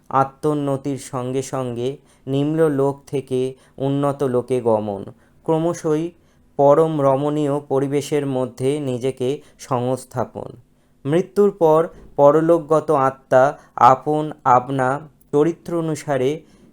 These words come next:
কেউ বা অল্প দিন, আবার কেউ বা বেশি দিন পর্যন্ত এই প্রেত লোকে বাস করেন। যারা পৃথিবীতে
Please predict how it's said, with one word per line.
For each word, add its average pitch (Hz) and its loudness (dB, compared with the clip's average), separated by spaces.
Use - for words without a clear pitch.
কেউ 151 0
বা 143 2
অল্প 151 4
দিন, 139 -4
আবার 147 6
কেউ 143 -4
বা 135 2
বেশি 135 -4
দিন 139 -6
পর্যন্ত 131 -4
এই 139 -2
প্রেত 143 -2
লোকে 127 -4
বাস 117 0
করেন। 104 -6
যারা 175 4
পৃথিবীতে 160 -4